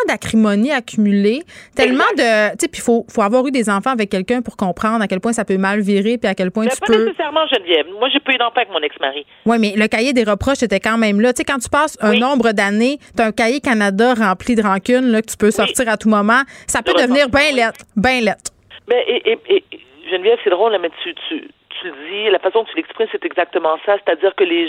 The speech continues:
Speaker 2: gens, et encore une fois, on n'est pas dans le jugement ni dans les reproches, mais moi, je, la majorité des gens, des couples que je connais qui se sont divorcés, ont exactement ce raisonnement-là qui est de, mais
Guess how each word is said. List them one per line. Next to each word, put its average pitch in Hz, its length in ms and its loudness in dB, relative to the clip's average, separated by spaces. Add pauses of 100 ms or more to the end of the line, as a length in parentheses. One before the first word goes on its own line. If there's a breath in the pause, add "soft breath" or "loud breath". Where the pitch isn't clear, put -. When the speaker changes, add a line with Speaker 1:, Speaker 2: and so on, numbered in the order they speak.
Speaker 2:
gens, 208 280 2 (340 loud breath)
et 220 160 0
encore 233 240 -2
une 254 160 -6
fois, 330 80 4 (320)
on 202 60 2
n'est 214 80 0
pas 277 120 -2
dans 269 140 4
le 226 60 -2
jugement 220 340 -2
ni 233 100 -2
dans 190 120 2
les 185 100 4
reproches, 208 560 2 (380 loud breath)
mais 254 520 2 (220)
moi, 226 200 2
je, 214 120 2 (240)
la 175 100 0
majorité 240 680 0
des 190 220 2 (120)
gens, 180 260 4
des 196 160 0
couples - 260 -4
que 190 120 2
je 175 100 0
connais 196 300 0
qui - 120 -10
se 180 100 -2
sont 165 180 0
divorcés, 165 720 0 (420 loud breath)
ont 190 120 4
exactement 196 680 -2
ce 202 60 2
raisonnement-là 185 580 2
qui 214 220 -4
est 214 140 -2
de, 190 240 4 (540 loud breath)
mais 190 80 2